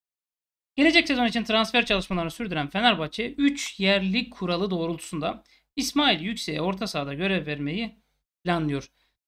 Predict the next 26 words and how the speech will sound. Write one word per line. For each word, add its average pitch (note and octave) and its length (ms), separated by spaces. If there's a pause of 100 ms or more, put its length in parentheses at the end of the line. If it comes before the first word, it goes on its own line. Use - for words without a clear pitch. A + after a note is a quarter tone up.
(140)
Şimdi A#3 220
videoları A#3+ 420
çekerken A#3 600
ben A#3+ 320 (180)
hep - 280
aynı A3 240
tepki F#3+ 300
geliyor. D#3 540 (520)
Yani E3 360
bize F#3+ 300
ne F3 320
İsmail'den, D#3+ 680
bize F#3 260
ne F3 120
Ahmet'ten, D3 680
bize F3+ 200
ne F3+ 80
Mehmet'ten, E3 600
o G#3 140
olmasın, E3 680
şu - 200
olmasın, D3+ 760
bu A3 220
olmasın. D#3 640 (1040)
Arkadaşlar G3 500
mecbur, F3 760